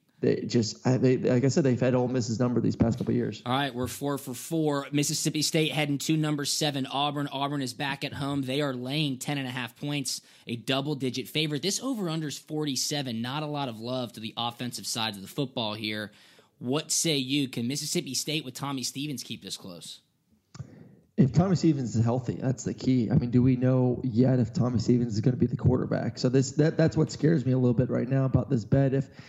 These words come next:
Speaker 1: if Tommy Stevens not, is not the guy, uh, then I like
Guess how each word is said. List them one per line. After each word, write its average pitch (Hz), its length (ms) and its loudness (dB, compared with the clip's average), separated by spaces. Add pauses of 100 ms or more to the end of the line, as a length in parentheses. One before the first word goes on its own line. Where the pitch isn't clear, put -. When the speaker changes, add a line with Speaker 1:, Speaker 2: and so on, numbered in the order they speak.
(140)
Speaker 1:
if 135 200 2
Tommy 175 260 4
Stevens 143 420 2
not, 131 320 0
is 120 120 0
not 131 200 0
the 127 120 2
guy, 131 480 2 (480)
uh, 127 260 4
then 120 160 4
I 127 120 2
like 123 200 2